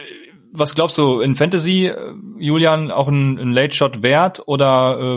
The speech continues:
äh, würdest du da eher in Redraft-Ligen, m, vor allem meine ich jetzt, äh, die Finger lassen?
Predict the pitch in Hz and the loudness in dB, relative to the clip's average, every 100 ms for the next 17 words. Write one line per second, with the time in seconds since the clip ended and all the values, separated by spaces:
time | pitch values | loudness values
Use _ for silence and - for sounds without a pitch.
0 | 117 127 131 - 120 127 127 127 117 139 | -4 -2 -2 -4 -2 0 2 2 2 2
1 | 131 123 - 123 120 117 107 110 113 104 | 2 0 -4 -2 0 0 -2 -8 -10 -6
2 | - 113 117 113 113 107 - 123 110 107 | -2 0 2 0 0 -4 -6 -8 -8 -6
3 | 117 101 95 - 95 | -4 -2 -4 -6 -10